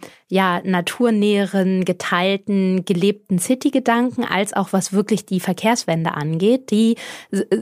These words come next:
soll möglichst passieren, gar nicht, äh, indem wir sagen, „Okay, alle fahren jetzt Fahrrad oder alle teilen sich jetzt Autos“, sondern öffentliche kommen auch dazu, man darf eigene Autos natürlich behalten. Also ist es so ein, so ein Mischding, was erstmal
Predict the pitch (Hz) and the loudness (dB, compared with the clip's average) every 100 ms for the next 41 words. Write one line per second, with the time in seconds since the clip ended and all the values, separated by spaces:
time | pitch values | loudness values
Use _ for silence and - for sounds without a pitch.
0 | - 196 190 196 208 226 208 208 - 208 | -2 -4 0 2 4 4 2 0 0 -2
1 | - - 202 - 214 202 185 185 190 - | -2 -4 -4 0 0 2 2 2 0 -4
2 | - - 160 - - - 214 196 202 190 | -6 -6 -4 -8 -10 -2 0 2 2 2
3 | 180 175 180 185 175 - 180 190 185 175 | 0 0 0 -4 -4 -2 0 -2 -2 -4
4 | 170 160 - - 262 262 247 - 185 - | -2 -4 -6 0 0 2 0 -2 -2 -2
5 | 185 180 - 175 175 175 165 - 254 277 | 0 -2 -2 0 0 -2 -6 -2 0 2
6 | 294 - 269 262 - - - 214 208 214 | 0 0 0 -2 -12 -14 -2 0 2 2
7 | 196 196 202 202 - - - - - - | 2 2 0 -2 -10 -20 -18 -12 -10 -2
8 | 214 220 214 208 208 - 233 220 214 - | 0 0 0 0 0 0 2 2 2 -2
9 | 196 - 220 202 196 185 196 - 196 196 | -2 0 0 2 2 0 -2 -2 -2 0
10 | 190 196 208 202 - 262 254 247 208 202 | -2 -2 -2 -4 0 2 2 0 -2 0
11 | 214 - 196 - 240 247 220 208 208 - | -2 -2 -2 -2 -2 -2 0 -2 -4 -2
12 | 190 190 269 - - 277 320 302 247 - | 0 2 -2 -4 -2 0 0 0 -2 -2
13 | 247 247 262 262 277 | -4 -2 0 0 -2